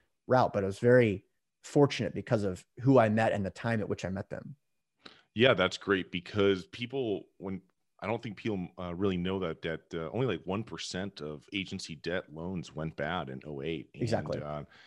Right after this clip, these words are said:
Speaker 2: well, for agency, that's, we're talking, like, larger multifamily, uh, for the most part.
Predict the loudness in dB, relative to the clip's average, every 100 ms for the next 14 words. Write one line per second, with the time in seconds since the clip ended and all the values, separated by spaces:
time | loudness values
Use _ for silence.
0 | -20 _ _ _ -6 -4 -2 2 2 0
1 | -2 0 -2 -4 -6 -4 -4 -4 -8 -6
2 | -6 -6 -6 -8 -8 -12 -10 -10 -10 -12
3 | -12 -10 -10 -12 -14 -12 -12 -12 -8 -8